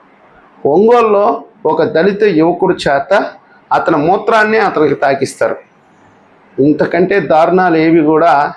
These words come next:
ఇప్పుడు తెలుగుదేశం పార్టీ కార్యకర్తలు చేయట్లేదండి. కాకపోతే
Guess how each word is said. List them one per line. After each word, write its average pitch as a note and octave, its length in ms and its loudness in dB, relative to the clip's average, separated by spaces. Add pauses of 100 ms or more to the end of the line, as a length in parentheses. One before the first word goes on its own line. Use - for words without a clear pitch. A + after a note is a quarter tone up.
(140)
ఇప్పుడు C3 240 -2
తెలుగుదేశం D#3 540 0
పార్టీ D3+ 240 -4
కార్యకర్తలు D3 640 -2 (160)
చేయట్లేదండి. D3+ 680 0 (880)
కాకపోతే F#3 920 0